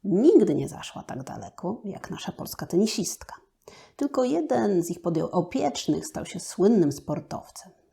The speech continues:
ale z jakiegoś powodu opisywana przez Liane Moriarty rodzina za nim nie przepada. Co takiego zrobił ów tenisista, że Delaneyowie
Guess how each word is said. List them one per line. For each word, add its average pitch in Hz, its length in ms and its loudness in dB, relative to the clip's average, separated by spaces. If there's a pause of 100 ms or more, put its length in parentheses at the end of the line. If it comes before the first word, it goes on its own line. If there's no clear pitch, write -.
(140)
ale 135 140 -6
z - 60 -10
jakiegoś 185 360 -4
powodu 196 420 0 (580)
opisywana 202 760 -2
przez - 240 -8
Liane 190 260 0
Moriarty 160 500 -2
rodzina 143 420 0 (260)
za - 260 -8
nim 190 120 4
nie 170 100 4
przepada. 180 640 -6 (840)
Co 392 140 -4
takiego 226 380 -2
zrobił 233 380 -2
ów - 120 -8
tenisista, 165 680 2
że 165 160 -4 (260)
Delaneyowie 165 880 0